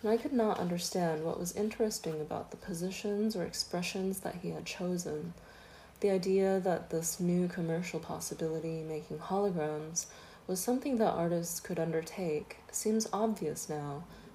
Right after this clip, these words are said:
but at the time, the expectations of what it took to be an artist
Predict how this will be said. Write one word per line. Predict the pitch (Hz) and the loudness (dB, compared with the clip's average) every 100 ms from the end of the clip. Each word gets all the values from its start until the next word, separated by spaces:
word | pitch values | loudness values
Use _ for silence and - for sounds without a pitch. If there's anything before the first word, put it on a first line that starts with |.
| - | 0
but | 185 | 2
at | 170 | 2
the | 175 | 0
time, | - 214 208 180 185 | -4 -2 0 0 -2
the | 202 | 0
expectations | 208 214 240 226 - 226 220 165 151 | -2 -2 -4 -4 2 2 2 -4 -6
of | - - | -8 -4
what | 165 | -2
it | 156 - | -2 -4
took | - 175 | -6 -6
to | - | -6
be | 180 165 | -4 -4
an | 160 | -2
artist | 165 165 156 170 - | -2 -2 -2 -4 -6